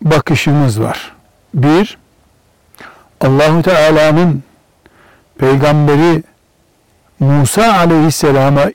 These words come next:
indirdiği Tevrat ve peygamberi İsa aleyhisselama indirdiği İncil, buna bakışımız var. Kur'an'ımıza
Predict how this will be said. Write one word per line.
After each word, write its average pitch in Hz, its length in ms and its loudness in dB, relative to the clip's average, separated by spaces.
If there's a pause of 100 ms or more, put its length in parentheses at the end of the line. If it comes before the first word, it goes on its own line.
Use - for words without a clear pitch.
(140)
indirdiği 139 880 2 (320)
Tevrat 120 720 -2 (1080)
ve 139 440 0 (1300)
peygamberi 147 840 0 (560)
İsa 190 340 0
aleyhisselama 139 1120 0 (200)
indirdiği 131 680 0
İncil, 139 540 0 (1400)
buna 143 320 0
bakışımız 120 680 -2
var. 175 180 0 (920)
Kur'an'ımıza 220 1120 2